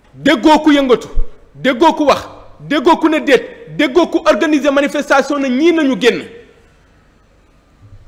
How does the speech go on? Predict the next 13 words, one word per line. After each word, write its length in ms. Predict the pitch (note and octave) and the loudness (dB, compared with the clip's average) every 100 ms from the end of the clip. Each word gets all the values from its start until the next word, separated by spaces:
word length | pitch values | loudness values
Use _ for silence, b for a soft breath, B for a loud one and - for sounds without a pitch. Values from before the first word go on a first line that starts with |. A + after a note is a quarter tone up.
| - - | -20 -8
Bu 140 | F#3+ | -2
xëyee 260 | - E4 A#3+ | 2 2 2
ñu, 120 | C4 - | 0 -4
buñ 160 | G3 D#4 | -6 -4
xëyee 380 | - G3+ D3 - - | 0 0 -2 -8 -14
nañu 340 | D#3 A#3 C#4 A3+ | -4 -2 0 0
jàpp 240 | C4 C4 G3 | 0 0 -2
Bassirou 320 | A#3 C#4 A#3+ | 0 -2 0
Diomaye 260 | G#3 F#3+ D#3 | 0 0 -2
Faye, 220 | C3 G2 - - _ _ _ _ _ _ _ _ _ _ _ - | -6 -14 -20 -20 _ _ _ _ _ _ _ _ _ _ _ -12
buñ 200 | C#3+ A3 | -6 -2
ko 80 | C#4+ | 2
jàppee 380 | C4 - F3+ | 2 2 0